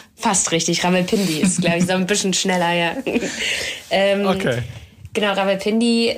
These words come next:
Speaker 1: ist eigentlich so der chaotische Speckgürtel von Islamabad. Also das ist das komplette Gegenteil von Islamabad, wo wirklich so alles aufeinander trifft. Ganz viele kleine, wuselige Gassen, ganz viele Menschen, ganz viele Rikscha,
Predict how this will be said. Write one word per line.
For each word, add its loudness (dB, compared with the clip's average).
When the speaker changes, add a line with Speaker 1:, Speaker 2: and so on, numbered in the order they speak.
Speaker 1:
ist -2
eigentlich 0
so -2
der 0
chaotische -2
Speckgürtel 0
von 0
Islamabad. -2
Also 0
das -2
ist -2
das -4
komplette 2
Gegenteil 2
von -4
Islamabad, -2
wo -4
wirklich -2
so 0
alles 0
aufeinander 0
trifft. -4
Ganz 0
viele 0
kleine, -2
wuselige 0
Gassen, -2
ganz -2
viele -2
Menschen, -2
ganz -4
viele -4
Rikscha, -2